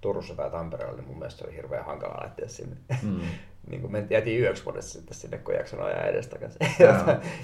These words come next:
Speaker 1: Ja se on niin kun joku puolitoista tuntia, tunti neljäkymmentäviisi minsaa.
Speaker 2: Mm.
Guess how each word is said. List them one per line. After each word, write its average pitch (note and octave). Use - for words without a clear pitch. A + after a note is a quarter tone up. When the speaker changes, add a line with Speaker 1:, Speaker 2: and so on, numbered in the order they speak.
Speaker 1:
Ja -
se A2
on G2
niin F2+
kun -
joku G2
puolitoista -
tuntia, -
tunti -
neljäkymmentäviisi -
minsaa. -
Speaker 2:
Mm. G2